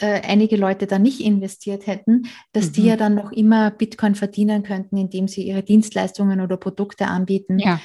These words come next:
Speaker 2: mhm.
Speaker 1: Das Schöne daran ist ja, dass sie dadurch halt auch dieses Geld verdienen und derjenige, der bereit ist zu bezahlen, hatte dann auch an sich weniger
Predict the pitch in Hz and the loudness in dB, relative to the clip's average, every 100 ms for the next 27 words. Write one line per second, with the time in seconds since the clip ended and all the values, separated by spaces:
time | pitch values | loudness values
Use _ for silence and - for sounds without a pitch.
0 | - 190 185 233 208 214 - 214 233 240 | -2 0 2 0 2 0 2 4 6 6
1 | 220 208 214 214 220 220 208 208 226 220 | 4 4 4 2 0 0 -2 0 2 2
2 | 220 - - 190 202 220 214 190 156 190 | 0 -10 -2 -2 0 -2 -2 -4 -4 -6
3 | - _ _ - 202 190 - 190 196 - | -10 _ _ -6 -2 -2 2 2 2 0
4 | 202 208 254 311 269 220 196 180 202 220 | 0 4 4 4 2 2 0 0 0 0
5 | 208 196 196 185 175 214 226 226 - 202 | -2 -4 -6 -4 -2 0 0 -2 -4 -4
6 | 202 180 180 220 196 202 226 214 202 196 | -4 -4 0 2 2 0 0 0 0 -2
7 | - - - _ _ 202 202 220 - 185 | -6 -18 -20 _ _ 2 4 0 2 6
8 | 214 226 214 202 202 | 8 8 6 4 2